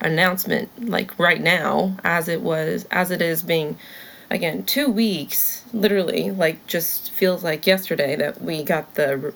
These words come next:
uh, season six renewal news, um, and just how odd and ironic that all really seems. Um, I, I just don't know what to make of it.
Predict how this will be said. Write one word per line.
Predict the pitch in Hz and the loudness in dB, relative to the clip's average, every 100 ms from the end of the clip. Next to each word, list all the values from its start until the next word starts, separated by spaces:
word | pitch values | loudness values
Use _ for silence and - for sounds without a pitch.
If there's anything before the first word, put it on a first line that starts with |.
| - | -6
uh, | 170 170 | -4 -4
season | 170 208 190 160 160 | 0 0 2 0 0
six | - 160 - - - - - | 0 0 -2 -8 -8 -12 -4
renewal | 165 156 214 185 135 156 175 | 0 4 4 4 0 -4 -4
news, | 165 147 139 165 - - - - - - - - | -2 0 -2 -2 -6 -10 -20 -20 -20 -20 -8 -2
um, | 180 170 151 151 160 - | 0 0 -2 -6 -8 -6
and | 170 | -4
just | 160 - | -4 -2
how | 180 156 143 - - | 0 0 -2 -6 -2
odd | 160 156 156 165 175 | 2 2 2 0 -2
and | - 165 | -4 -4
ironic | 160 165 180 175 - - | -2 0 0 0 -2 -4
that | - - | -4 -4
all | 80 156 151 | -2 -2 0
really | 82 80 156 | 0 0 -2
seems. | - 143 151 165 - - - - - - - | -4 -2 -2 -4 -6 -12 -20 -20 -20 -20 0
Um, | - 185 175 170 180 - | 2 4 2 -2 -4 -2
I, | - 202 196 - - 214 | 2 2 2 -8 -8 0
I | 226 | 0
just | 220 - 359 | 2 0 2
don't | 339 208 | 2 2
know | 208 | 2
what | 208 185 - | 2 2 0
to | 196 | 0
make | 165 190 - | 2 2 2
of | - | 0
it. | - | -2